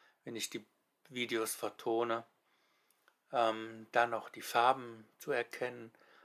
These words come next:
Aber ich glaube, Vintage Rose heißt es. Da habe ich jetzt nur die Rosen mit angemalt, sonst nichts. Und dann habe ich mir einen weiteren Grünton rausgesucht, ein helles Grün, das Algai wieder ist es, glaube ich.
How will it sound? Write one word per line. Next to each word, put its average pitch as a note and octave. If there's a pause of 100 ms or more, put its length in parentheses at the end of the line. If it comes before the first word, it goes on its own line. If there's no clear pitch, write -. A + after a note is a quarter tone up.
(100)
Aber A#2
ich A2
glaube, A#2
Vintage A#2+
Rose G#2+
heißt G#2+
es. - (1800)
Da D3+
habe E3
ich -
jetzt F#3+
nur A#3+
die A#3+
Rosen A3
mit C3
angemalt, G2
sonst -
nichts. - (1600)
Und C#3
dann C3
habe D#3+
ich E3
mir D3+
einen C3
weiteren B2+
Grünton D#3+
rausgesucht, E3
ein D3
helles C3+
Grün, D#3+
das E3
Algai C#3
wieder G#3
ist G3
es, -
glaube F#3+
ich. A3